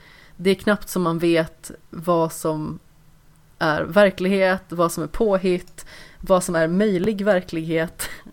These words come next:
Alltså, det är helt galet. Det är så mycket grejer som säger emot varandra. Och sedan så finns det vissa saker som stödjer varandra. Och sedan så blir det motsagt av nå-, någonting annat.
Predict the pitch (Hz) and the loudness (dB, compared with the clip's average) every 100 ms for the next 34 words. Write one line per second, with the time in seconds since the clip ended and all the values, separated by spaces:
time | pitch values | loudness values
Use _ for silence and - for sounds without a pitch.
0 | - - 170 165 - - - - 175 175 | -10 -6 -4 -6 -8 -16 -16 -2 0 0
1 | 190 170 170 - - - - _ _ - | 0 -4 -6 -16 -20 -20 -20 _ _ -20
2 | - _ 175 185 175 175 180 180 190 196 | -20 _ -2 2 2 0 -4 -2 0 -2
3 | - 180 185 170 165 170 - 170 165 170 | -4 -2 0 0 -2 -6 -2 -2 0 -2
4 | 165 - 185 214 208 202 190 185 185 - | -6 0 2 4 2 0 2 0 -2 -14
5 | - - 185 175 - 220 202 185 214 - | -20 -4 0 0 0 -2 0 -4 -6 -4
6 | 196 - 196 185 - 170 - - 165 - | -4 0 0 0 -4 -4 -4 -6 -8 -2
7 | 175 160 170 175 160 160 160 160 - - | 0 2 0 0 -2 -2 0 -2 -4 -10
8 | 170 - 180 170 175 175 170 170 170 165 | -8 -2 -2 -2 -4 -2 0 0 -2 -4
9 | 170 160 165 165 165 170 170 160 160 156 | -6 -4 -6 -6 -6 -6 -6 -4 -4 -4
10 | 160 160 - | -6 -10 -18